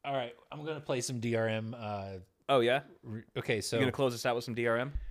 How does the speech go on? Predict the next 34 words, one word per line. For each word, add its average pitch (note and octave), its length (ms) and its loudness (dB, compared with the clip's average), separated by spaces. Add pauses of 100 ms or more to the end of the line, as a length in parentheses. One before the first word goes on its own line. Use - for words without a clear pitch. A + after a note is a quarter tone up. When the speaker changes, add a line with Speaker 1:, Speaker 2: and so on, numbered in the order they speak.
(240)
Speaker 1:
so D3+ 160 0
this A3+ 160 6
was A#3+ 120 0
a F#3 60 2
big C#3+ 220 2
thing C3+ 180 -2
a G#2+ 60 0
while G#2 240 6
back, F#2 420 4
and, G#2+ 220 -4 (180)
and, G#2 340 -6 (680)
uh, G2 600 -4 (1000)
Kyle D#3 240 6
had C3+ 120 2
never G#2+ 220 0
heard F#2+ 200 0
of E2+ 80 -4
this, E2+ 200 -6
and G2+ 100 -12
I F#2+ 80 -10
wanted G2 180 -10
to E2 80 -14
fill F#2+ 200 -10
him F2 100 -10
in E2+ 100 -12
on D#2+ 140 -12
it. D#2 60 -12
Speaker 2:
All G#2+ 80 -2
right, F2 140 -4
maybe, F3 380 -2
yeah, F2+ 160 -6 (180)
okay, E2 160 -10 (220)
go G2 80 -6
ahead. E2 160 -10